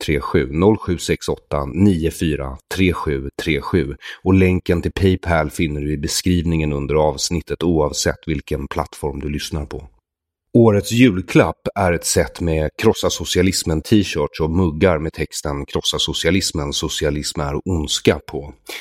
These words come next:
med ett litet hjärta efter för att visa socialisterna att vi vill krossa deras ideologi, men inte dem, helst. Eller varför inte en dekonstruktiv kritik t-shirt i vackert blågula färger med den här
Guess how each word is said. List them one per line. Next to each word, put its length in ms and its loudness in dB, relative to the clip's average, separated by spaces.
med 80 2
ett 80 0
litet 280 -2
hjärta 380 2
efter 340 -4
för 120 -6
att 100 -6
visa 360 0
socialisterna 760 -4
att 120 -10
vi 80 -2
vill 140 -6
krossa 360 0
deras 300 -2
ideologi, 640 0
men 180 -4
inte 240 -4
dem, 360 0
helst. 460 -10
Eller 200 4
varför 320 2
inte 420 2
en 120 0
dekonstruktiv 800 -4
kritik 440 0
t-shirt 560 0
i 40 -4
vackert 420 -4
blågula 560 0
färger 480 -2
med 140 -2
den 80 -2
här 140 -2